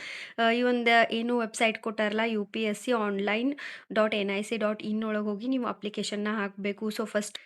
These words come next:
so ಫಸ್ಟು, ಆ, ಒಂದು, ಆ, ಪಾಯಿಂಟು, ಫಸ್ಟ್ ನೋಟ್ ಒಳಗೆ ಏನೈತೆ ಅಂದ್ರೆ ಯು ಆರ್ ಎನ್ ನ ರೆಡಿ ಮಾಡಿ, ಪ್ರೊಫೈಲ್ ಎಲ್ಲ ರೆಡಿ ಮಾಡ್ಕೋಬೇಕು. ಸೆಕೆಂಡ್, ಲೈವ್ ಫೋಟೋ ಕ್ಯಾಪ್ಚರ್ for filling up of common application form. So, ಲೈವ್ ಫೋಟೋ ಇರ್ತದ and uploading signature.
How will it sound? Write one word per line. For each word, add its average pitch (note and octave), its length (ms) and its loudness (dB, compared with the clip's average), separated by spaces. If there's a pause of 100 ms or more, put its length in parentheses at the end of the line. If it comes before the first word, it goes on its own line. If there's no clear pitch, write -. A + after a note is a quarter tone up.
(760)
so C#4+ 100 6
ಫಸ್ಟು, C#4+ 600 4
ಆ, A#3+ 360 6
ಒಂದು, A3 500 4
ಆ, - 20 2
ಪಾಯಿಂಟು, G#3+ 480 2
ಫಸ್ಟ್ A#3+ 380 0
ನೋಟ್ A3+ 220 -2
ಒಳಗೆ G#3+ 260 2
ಏನೈತೆ G#3 280 0
ಅಂದ್ರೆ A#3 240 2
ಯು G#3+ 200 0
ಆರ್ A3 200 4
ಎನ್ A3 220 0
ನ A#3 120 0
ರೆಡಿ G#3 240 2
ಮಾಡಿ, G#3+ 220 0
ಪ್ರೊಫೈಲ್ G#3+ 400 -2
ಎಲ್ಲ G#3 180 0
ರೆಡಿ G3+ 240 -2
ಮಾಡ್ಕೋಬೇಕು. G3+ 680 -4
ಸೆಕೆಂಡ್, A3 460 -4
ಲೈವ್ G#3+ 320 -2
ಫೋಟೋ A3+ 320 -6
ಕ್ಯಾಪ್ಚರ್ G#3 460 -4
for A#3+ 180 -4
filling A3 380 -4
up G#3+ 180 -2
of A#3+ 220 -4
common G#3 340 -2
application G#3 520 -6
form. G#3+ 500 -6 (680)
So, C4+ 80 6
ಲೈವ್ A3+ 240 4
ಫೋಟೋ G#3+ 260 -4
ಇರ್ತದ G#3 340 -2 (220)
and G#3+ 100 -2
uploading G#3+ 460 -2 (100)
signature. G#3 640 0